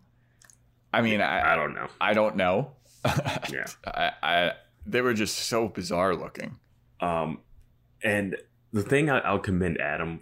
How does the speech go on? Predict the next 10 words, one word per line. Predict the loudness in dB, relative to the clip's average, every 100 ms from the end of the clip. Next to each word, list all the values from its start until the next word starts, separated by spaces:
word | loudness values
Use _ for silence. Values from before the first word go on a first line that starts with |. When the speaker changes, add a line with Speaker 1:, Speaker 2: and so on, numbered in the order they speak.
| -4
Speaker 2:
throughout | 0 0 -2
the, | -4 -6 -10 -6
throughout | 0 0 0
this | 0
episode, | -2 -2 -4 -4 -4
I | -4
really | -4 -2 0 0
expected | -2 -6 -8 -8 -12
him | -10 -8 -10 -12
to | -10 -10 -12